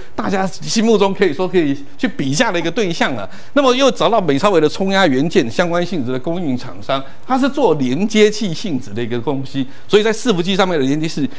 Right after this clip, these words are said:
相当重要的。那本业呢，在过去的平板电脑跟手机连接器相关的供应厂商啊，那目前伺服器是有七趴左右的情况，所以我说过，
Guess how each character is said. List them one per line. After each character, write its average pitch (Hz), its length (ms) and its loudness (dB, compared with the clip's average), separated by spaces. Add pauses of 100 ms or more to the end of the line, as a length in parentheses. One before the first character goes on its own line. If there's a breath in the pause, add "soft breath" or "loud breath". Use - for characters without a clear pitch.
(120 loud breath)
相 180 180 -2
当 170 200 -2
重 156 240 0
要 151 180 2
的。 98 120 -6 (260 loud breath)
那 262 120 4
本 160 260 4
业 233 160 4
呢， 175 140 4
在 190 160 4
过 180 160 2
去 175 120 0
的 143 60 4
平 143 140 2
板 135 140 4
电 165 180 4
脑 113 200 2 (220 loud breath)
跟 165 200 2
手 123 320 0
机 185 260 -2
连 139 200 -2
接 160 160 -2
器 143 180 -6
相 147 180 -2
关 147 120 -4
的 131 60 -2
供 151 240 -4
应 123 120 -4
厂 107 140 -8 (100)
商 123 200 -6
啊， 95 120 -8 (320 loud breath)
那 240 300 4
目 269 280 4
前 151 240 2
伺 196 240 0
服 165 100 2
器 185 140 0
是 170 160 2
有 110 120 2
七 - 400 -2
趴 175 300 -2
左 107 200 -6
右 143 80 0
的 120 80 -4
情 120 180 -6
况， 143 140 -4
所 190 120 -2
以 202 40 2
我 127 80 0
说 175 180 -4
过， 165 200 -2